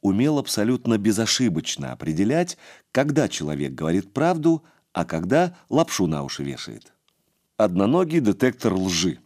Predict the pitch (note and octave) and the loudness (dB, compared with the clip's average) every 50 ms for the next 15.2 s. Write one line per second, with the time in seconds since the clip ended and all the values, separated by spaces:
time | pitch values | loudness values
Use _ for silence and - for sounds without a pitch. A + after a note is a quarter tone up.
0 | _ - F2 D2+ E2 D#2+ C#2+ - - - D#2+ C#2 B1 A#1 A1+ A1 _ _ _ _ | _ -6 -6 -4 -4 -4 -6 -6 -6 -6 -8 -8 -8 -12 -18 -20 _ _ _ _
1 | _ _ _ _ _ _ _ - - - - - B2+ F#3 G#3+ - - - - G2 | _ _ _ _ _ _ _ -20 -20 -14 -6 -2 0 0 0 0 -2 0 2 2
2 | F#2+ G2 G2+ - _ _ _ _ _ _ _ - - - - E2 E2 G#2 E3 F#3 | 2 2 0 -4 _ _ _ _ _ _ _ -8 -8 -6 -2 0 2 2 2 2
3 | E3+ C3 A#2 G#2+ C3+ E3 E3+ D3 - - B2+ A#2+ F2 F2+ E2+ D#2 G#2 C#3+ D3+ C#3 | 0 0 0 2 2 0 0 -2 -4 -4 -2 -2 0 0 0 0 0 -2 -2 -2
4 | D3 C#3+ - - - - G#2 E2+ F#2 A2+ B2 C3+ C3+ A#2+ G#2 A2 B2+ B2+ G2+ E2 | -2 -4 -4 -6 -6 -6 -6 -4 -4 -2 -2 -2 -4 -4 -2 0 2 2 2 0
5 | - - - - - B1+ B1 A#1 - _ _ - - - - _ - F#2 A#2+ E3 | -2 -8 -14 -14 -16 -14 -14 -16 -18 _ _ -20 -20 -20 -14 _ -2 0 2 2
6 | F#3+ G3+ - - D#2 - - D#2+ F#2+ B2+ D#3+ E3+ - F3+ F3 F3 E3+ E3+ - _ | 2 0 -2 -4 -6 -4 -2 0 0 0 0 0 -2 -2 -2 -2 -4 -4 -8 _
7 | _ _ - - - F2 D#2+ F#2+ B2 C3 B2+ G#2 D#2+ B1+ C#2+ D2 D#2+ G2 F2+ - | _ _ -10 -6 -4 -2 -2 -2 -2 -2 -2 -4 -4 -4 -4 -4 -4 -4 -4 -4
8 | - - A2 F2+ D#2+ D2 - - - A#1 A#1 - _ _ _ _ _ _ _ _ | -2 0 2 2 2 0 -2 -8 -14 -16 -16 -18 _ _ _ _ _ _ _ _
9 | _ _ _ _ _ _ _ _ _ _ _ _ _ _ _ _ - - - E2+ | _ _ _ _ _ _ _ _ _ _ _ _ _ _ _ _ -4 -4 0 2
10 | F2+ G2 F#2+ F2 F2 - - G#2+ F#2+ D2 D2 C#2+ - - - C#2+ - - G2+ G#2 | 2 2 2 2 2 2 2 2 0 0 -2 -4 -6 -6 -8 -6 -2 0 0 0
11 | G2 G2+ F#2 - - F2 F2 D#2 - - _ _ _ _ - - - - F2+ G2+ | 2 0 -2 -2 0 -2 -2 -2 -2 -10 _ _ _ _ -12 -10 -6 -2 0 0
12 | D3 D#3 - G2+ - F2 D#2+ - - - C#3 C3+ F2+ D#2+ D2+ - - - B2+ C#3+ | 0 0 -2 -4 -4 -4 -4 -4 -2 -2 -2 -2 -2 -2 -4 -4 -4 -2 -2 -2
13 | C#3+ - - _ _ _ _ - F2+ F2 - - - - A2+ A#2+ A#2+ - - - | -2 -4 -10 _ _ _ _ -8 -8 -6 -6 -6 -4 -4 -4 -4 -6 -8 -12 -8
14 | G#2 A2 A2+ G#2 - - - A2+ B2+ C3 A#2+ F#2+ C2+ - - - C#2 - - - | -4 -4 -4 -4 -4 -4 -4 -2 0 0 0 0 -2 -4 -8 -12 -12 -14 -14 -14
15 | - - - - | -16 -18 -20 -20